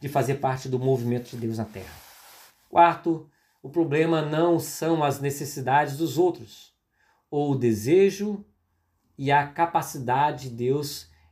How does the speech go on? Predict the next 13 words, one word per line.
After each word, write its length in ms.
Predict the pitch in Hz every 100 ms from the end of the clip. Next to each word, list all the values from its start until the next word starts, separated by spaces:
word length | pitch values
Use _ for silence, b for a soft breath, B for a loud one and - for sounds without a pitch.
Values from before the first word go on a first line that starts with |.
| _
em 160 | 143 139
atender 560 | 139 139 117 123 143
às 120 | 135 120
necessidades, 840 | 127 - - 139 101 - - - _ _
mas 200 | 131 127
a 80 | 113
minha 500 | 117 175 220 220 - _
disposição. 880 | 123 113 - 123 156 - 226 120 - _ _ _ _ _ _ b b b b
Por 140 | 202
isso 180 | 214 214
eu 80 | 202
oro 280 | 185 190 170
rotineiramente. 1080 | 127 110 165 160 160 147 131 107 - -